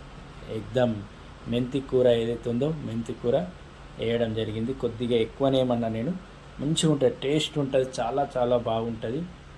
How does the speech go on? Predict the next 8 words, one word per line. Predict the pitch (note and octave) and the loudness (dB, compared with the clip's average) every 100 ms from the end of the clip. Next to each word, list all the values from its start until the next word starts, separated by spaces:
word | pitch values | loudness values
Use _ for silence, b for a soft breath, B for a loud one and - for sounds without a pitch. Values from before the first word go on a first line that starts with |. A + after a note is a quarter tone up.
| - B2+ - - - - | -10 -10 -10 -16 -18 -8
ఎప్పుడైనా | - E3+ D#3+ D3+ | 4 6 8 6
సరే | C#3+ C#3 D3+ | 4 4 4
మెంతి | C3 A#2+ A#2 A#2 A#2+ B2+ C#3+ D3 - D3+ D3+ | 4 2 0 0 -2 -2 -2 -4 -2 -4 0
కూర | C3+ C#3 C3+ | 2 4 4
మీకు | B2+ - | 2 -2
కనబడ్డదంటే | A#2+ C3 C3+ B2+ B2+ A#2+ A#2+ D3 D#3 | 0 2 2 4 4 4 2 0 -2
అస్సలు | B2+ - D#3 C3+ | -4 0 4 6
వదలకండి. | B2 B2+ B2 A#2 A2+ D3+ | 6 2 0 -4 -4 -6